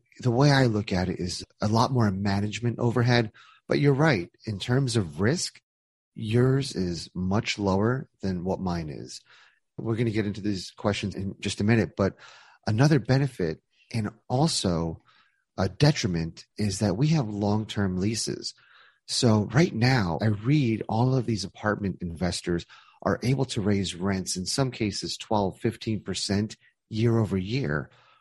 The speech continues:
We can't do that because we have long-term leases. So for the first time ever,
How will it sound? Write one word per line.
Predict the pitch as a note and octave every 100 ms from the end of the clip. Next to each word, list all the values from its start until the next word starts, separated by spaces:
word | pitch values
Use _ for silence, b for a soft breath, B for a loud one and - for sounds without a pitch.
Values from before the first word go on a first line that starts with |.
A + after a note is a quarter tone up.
| b
We | - D3
can't | D#3 F3 C#3 F#2
do | A#2+ C3+
that | F2 E2 -
because | F2+ G2 -
we | B2+
have | B2 F2+
long-term | F#2 F#2+ G#2 G#2 G2 F2+ E2+
leases. | F2 E2+ B2 B2+ - b b b b _
So | -
for | A#2+ G#2
the | G2+
first | - E3+ F3 -
time | C3+ A2+ -
ever, | C3+ G#2+ E2 -